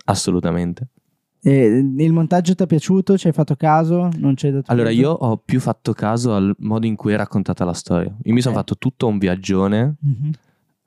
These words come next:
Speaker 1: perché secondo me, r-, riordinandolo, diciamo, temporalmente, da, dal punto di vista proprio di, non tanto come è rappresentata la storia, cioè come è raccontata a noi,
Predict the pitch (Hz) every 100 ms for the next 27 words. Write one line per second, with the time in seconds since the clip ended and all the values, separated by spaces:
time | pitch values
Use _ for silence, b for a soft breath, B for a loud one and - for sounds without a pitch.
0 | _ 131 - 147 - 107 123 113 113 123
1 | 151 104 110 - 113 127 147 127 104 92
2 | 95 101 120 143 - 90 85 - 92 98
3 | 92 98 98 95 - 107 127 _ _ _
4 | - 95 85 85 - - - 101 - 95
5 | 90 87 90 - 104 - 80 87 - _
6 | _ _ _ _ _ _ - 120 143 151
7 | - 107 - 101 98 - 101 98 - 98
8 | - 101 - - - 98 92 90 92 _
9 | _ _ - 101 107 98 95 92 95 98
10 | 110 127